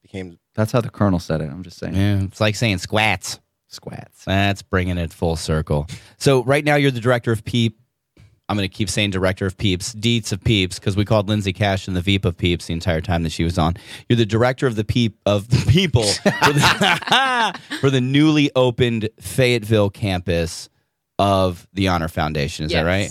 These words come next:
Speaker 3: Well, it
Speaker 4: Yes.
Speaker 3: just broke ground. It's not opened yet, right?
Speaker 4: It opens in the fall.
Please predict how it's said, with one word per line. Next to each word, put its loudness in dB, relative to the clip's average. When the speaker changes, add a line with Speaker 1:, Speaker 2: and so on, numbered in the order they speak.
Speaker 3:
Well, 4
it 0
Speaker 4:
Yes. -4
Speaker 3:
just -2
broke 2
ground. -2
It's -8
not 0
opened -2
yet, 0
right? 0
Speaker 4:
It 0
opens -2
in -6
the -6
fall. -2